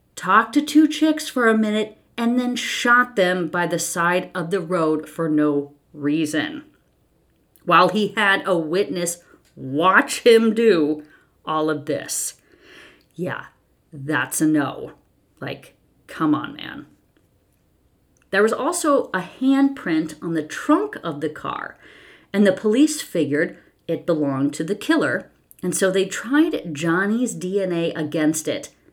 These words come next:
but it was no match. A grand jury failed to indict Johnny Barentime,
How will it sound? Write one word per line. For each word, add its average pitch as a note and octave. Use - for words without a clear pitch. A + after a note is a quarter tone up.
but F3
it -
was F#3+
no D3+
match. C#3
A F3
grand E3+
jury D#3+
failed F3+
to E3
indict D#3
Johnny D#3+
Barentime, D3+